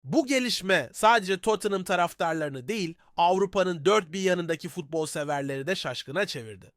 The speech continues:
Son birkaç haftadır kulüp içinde yaşanan gerilimler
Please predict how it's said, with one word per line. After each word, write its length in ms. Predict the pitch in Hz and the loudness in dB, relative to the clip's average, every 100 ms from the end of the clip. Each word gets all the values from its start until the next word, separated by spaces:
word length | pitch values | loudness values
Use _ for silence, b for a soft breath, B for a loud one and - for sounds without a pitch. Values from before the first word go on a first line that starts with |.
| - | -8
Son 360 | - 226 247 | 2 4 4
birkaç 320 | 226 220 190 202 | 0 0 0 0
haftadır 500 | 156 - 117 127 - b - | -2 -4 -12 -12 -16 b -4
kulüp 300 | 202 220 202 | 0 0 -2
içinde 300 | - 180 175 | -8 -2 0
yaşanan 460 | 160 - 156 143 | 0 -2 -4 -4
gerilimler 680 | 131 135 131 120 117 156 | -4 -6 -6 -8 -4 -4